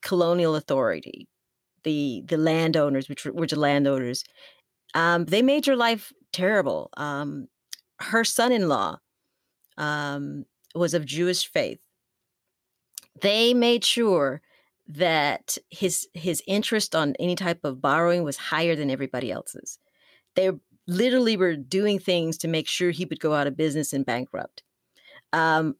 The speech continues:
other free people of color who refused to participate in their ways were driven out, um, uh, you know, bankrupted. So she's seeing all of this going on.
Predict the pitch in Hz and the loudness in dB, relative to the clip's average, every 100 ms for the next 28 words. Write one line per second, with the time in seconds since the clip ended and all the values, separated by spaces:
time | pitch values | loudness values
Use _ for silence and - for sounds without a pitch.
0 | - 202 254 277 - - 226 - 233 185 | 0 2 4 2 0 0 0 0 -2 0
1 | 175 - 196 175 165 180 156 151 - 190 | -2 -2 0 0 0 -2 -4 -6 -6 -4
2 | 185 165 - - - - 151 170 - - | -2 -4 -8 -10 -12 -10 -6 -4 -4 -6
3 | 160 120 - - _ _ _ _ _ - | -4 -4 -8 -14 _ _ _ _ _ 0
4 | 185 185 175 160 151 147 233 185 120 123 | 2 4 4 2 2 0 2 2 0 -6
5 | - _ 156 165 156 127 170 175 170 160 | -10 _ 0 2 0 0 2 4 2 2
6 | 156 147 - - - - 131 120 113 117 | 2 0 -2 -6 -10 -4 -2 0 -2 -4
7 | 107 - - 101 87 - - - 165 143 | -6 -12 -10 -8 -8 -10 -14 -12 -6 -6
8 | 131 135 160 165 151 - - 101 - - | -2 -2 -2 0 -4 -4 -6 -8 -8 -20
9 | - _ _ - - 202 180 - 294 285 | -20 _ _ -4 0 2 2 0 2 0
10 | - 294 302 294 202 143 143 147 147 - | 0 2 4 4 2 0 -2 -2 -6 -8
11 | 143 139 131 110 71 | -6 -4 -6 -10 -12